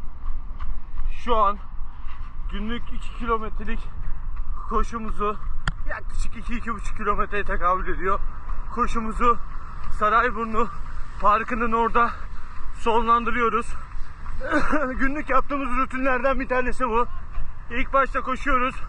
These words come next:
Ondan sonra şu noktadan itibaren denize atlıyoruz ve takriben bir buçuk kilometrelik bir mesafe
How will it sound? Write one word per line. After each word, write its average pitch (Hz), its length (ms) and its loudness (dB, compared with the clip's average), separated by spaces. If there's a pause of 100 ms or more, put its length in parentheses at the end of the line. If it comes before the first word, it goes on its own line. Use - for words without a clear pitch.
(560)
Ondan 247 420 2
sonra 247 420 2 (1500)
şu 247 160 -2
noktadan 214 520 0 (840)
itibaren 196 580 0 (1040)
denize 196 400 0 (640)
atlıyoruz 190 560 0 (840)
ve 185 260 0 (520)
takriben 190 600 0
bir 208 120 -6
buçuk - 220 -12
kilometrelik 185 600 -2 (800)
bir 196 160 -2
mesafe 185 600 0